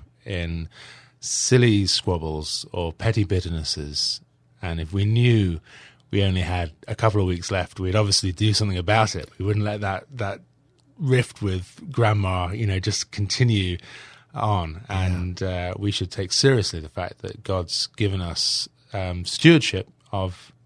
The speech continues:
Speaker 1: each day of our lives to, to, to use well for his sake, for his glory.
Speaker 2: Amen.
Speaker 1: Um, and, uh, so I think the, the reminder, uh, once a year on Ash <laughs> Wednesday that we don't, we don't live forever in this world, um, is a, is a, is a, is a good one.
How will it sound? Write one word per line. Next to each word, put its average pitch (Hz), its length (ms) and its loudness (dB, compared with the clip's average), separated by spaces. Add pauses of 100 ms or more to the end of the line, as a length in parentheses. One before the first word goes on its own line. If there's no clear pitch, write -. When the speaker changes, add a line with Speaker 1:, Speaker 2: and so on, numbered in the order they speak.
Speaker 1:
each 101 240 -6
day 92 180 -4
of 85 80 -8
our 85 160 -4
lives 85 520 -6 (160)
to, 90 200 -8
to, - 300 -8
to - 220 -6
use 92 280 -2
well 90 300 -4
for - 160 -8
his 95 180 0
sake, 95 380 0
for - 120 -8
his 87 140 -4
glory. 87 400 -4 (280)
Speaker 2:
Amen. 101 320 -4 (140)
Speaker 1:
Um, 87 480 -4
and, 87 560 -6
uh, 85 300 -6
so - 180 -2
I 92 60 0
think 92 220 -6
the, 90 320 -4
the 107 100 2
reminder, 107 600 6 (260)
uh, 92 300 -8
once 101 320 -4
a 98 60 -2
year 92 200 -2
on 90 100 -2
Ash 90 240 -4
<laughs> - 0 -
Wednesday 98 500 -2
that 92 180 -6
we 104 120 -2
don't, 98 280 -4 (140)
we 107 100 0
don't 104 180 2
live 117 160 4
forever 131 380 6
in 90 100 0
this 90 180 -4
world, 85 300 -4 (640)
um, 90 400 -2
is 90 240 -4
a, 92 180 -4
is 95 180 -4
a, 92 140 -4
is 101 120 -4
a, 95 160 -4
is 113 120 -4
a 98 40 -2
good 90 180 -4
one. 85 200 -6